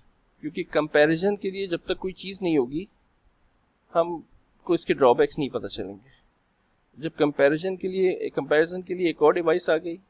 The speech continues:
switch, तो हमें इसकी बुराइयां नज़र आने लगी। और जब इतनी ज़्यादा बुराइयां नज़र आईं, तो फिर एक वक्त आया कि इसको सारी companies ने, जितनी भी company, उसने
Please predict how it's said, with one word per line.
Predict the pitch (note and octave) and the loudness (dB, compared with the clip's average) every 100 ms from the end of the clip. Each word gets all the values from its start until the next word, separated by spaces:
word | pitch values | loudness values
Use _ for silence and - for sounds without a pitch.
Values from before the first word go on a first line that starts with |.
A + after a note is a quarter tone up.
| _ - | _ -16
switch, | - C3+ - - _ _ _ _ _ | -8 -6 -6 -12 _ _ _ _ _
तो | F3 | 0
हमें | E3+ E3 | 2 2
इसकी | D#3+ - | -2 -4
बुराइयां | B2 A2 A2+ B2 | 0 2 2 -2
नज़र | C3+ C#3 | -6 -6
आने | B2 C3 | -6 -6
लगी। | B2+ G#2+ _ _ _ _ _ _ _ - | -10 -14 _ _ _ _ _ _ _ -4
और | |
जब | C3 C#3 | 0 0
इतनी | - - G3 | -2 -10 -6
ज़्यादा | F#3 F3 F#3 | -2 -2 0
बुराइयां | E3 D#3+ E3+ F3 | 0 0 -2 -6
नज़र | E3+ E3 | -4 -4
आईं, | E3 D3 - _ _ _ | -4 -8 -14 _ _ _
तो | D3+ | -8
फिर | D#3+ D#3 | -4 -4
एक | D#3 | -2
वक्त | D#3+ - | -4 0
आया | C#3+ D3 | 2 2
कि | D3+ D3 | 0 -4
इसको | F#2+ - - D#3+ D#3 | -6 -8 -8 -4 -4
सारी | - C#3 D#3+ | 2 2 2
companies | E3+ D#3+ C#3+ D3 D3 C#3+ | -2 -4 -4 -2 -2 -2
ने, | C3+ B2 | -4 -4
जितनी | C#3 C#3 D3+ D3+ | -6 -18 -14 -12
भी | D3 | -8
company, | C#3 C3+ - | -10 -10 -14
उसने | C#3+ D3 | -10 -8